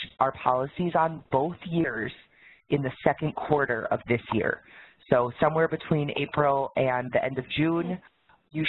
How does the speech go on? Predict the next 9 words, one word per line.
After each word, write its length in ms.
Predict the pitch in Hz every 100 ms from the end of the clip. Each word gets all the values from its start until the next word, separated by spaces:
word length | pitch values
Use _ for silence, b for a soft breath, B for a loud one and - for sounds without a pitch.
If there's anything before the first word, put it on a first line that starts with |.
| -
should 160 | 147 - -
see 140 | 156 -
policies 640 | 139 135 139 - 143 131 117 -
for 100 | 131
both 280 | 123 123 -
program 380 | 139 131 131
years 220 | 127 123 113 -
twenty 260 | 139 127 117 -
twenty 520 | 131 143 196 294